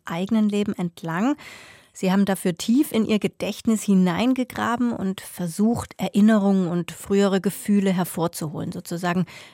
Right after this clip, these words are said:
Klarheit über ihre eigene Geschichte zu bekommen. Noch zum Abschluss, Frau Schoch. Am Anfang beim Vorlesen Ihrer Kurzbiografie, da haben Sie gesagt, „Wenn ich schreibe, erkenne ich die Welt und mich besser.“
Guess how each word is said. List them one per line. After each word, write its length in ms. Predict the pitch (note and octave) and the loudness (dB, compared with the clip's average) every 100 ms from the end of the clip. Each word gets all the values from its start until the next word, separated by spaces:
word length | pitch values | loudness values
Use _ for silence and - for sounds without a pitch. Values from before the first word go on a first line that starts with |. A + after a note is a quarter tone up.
| - | -14
Klarheit 580 | - F3 F#3 F#3 F3+ - | -4 0 0 2 0 -2
über 240 | F3 E3+ | -4 -2
ihre 240 | F3 E3+ F3+ | -4 -6 -4
eigene 320 | E3+ F3 E3+ | -4 -2 -4
Geschichte 480 | - - D#3 - - | -6 -8 -8 -10 -12
zu 140 | D3 | -12
bekommen. 400 | - - - G#3 _ - - - - _ _ _ _ | -14 -12 -12 -14 _ -20 -20 -20 -20 _ _ _ _
Noch 120 | - - | -4 2
zum 160 | G#3+ | 0
Abschluss, 400 | F#3+ - - F3+ | 2 -2 -2 -4
Frau 200 | - - | -4 -4
Schoch. 380 | - - - - - _ - | -4 -4 -8 -14 -18 _ -4
Am 280 | G#3+ - - | -2 -2 -2
Anfang 440 | A3+ D4+ C4+ A#3+ | -4 0 2 2
beim 180 | G#3+ G3+ | 4 2
Vorlesen 540 | - A#3+ C4 B3+ A#3+ | 4 4 6 4 2
Ihrer 180 | G#3+ G#3 | 0 0
Kurzbiografie, 840 | - F#3+ - F3+ E3+ - F#3 E3 - - - - | 0 -2 -2 -4 -4 -6 -8 -8 -8 -14 -18 -4
da 100 | F3+ | 0
haben 180 | G#3 A3 | 2 2
Sie 100 | G#3+ | 0
gesagt, 420 | G3+ G3 G3 - _ _ _ - | 0 0 0 -6 _ _ _ -4
„Wenn 140 | F#3 F#3 | 2 2
ich 180 | - | 0
schreibe, 540 | - F3+ F#3+ B3 C4 A#3 | -2 0 2 2 0 -2
erkenne 440 | G#3 - G3 G#3 | -4 0 2 2
ich 160 | F#3+ - | 0 -6
die 240 | F#3 D#3+ | -6 -2
Welt 360 | F3 F#3+ G#3+ - | 0 0 -2 -4
und 240 | F3+ - | -6 -2
mich 340 | F3+ F#3 - - | 0 0 -4 -12
besser.“ 360 | - E3+ - | -14 -12 -12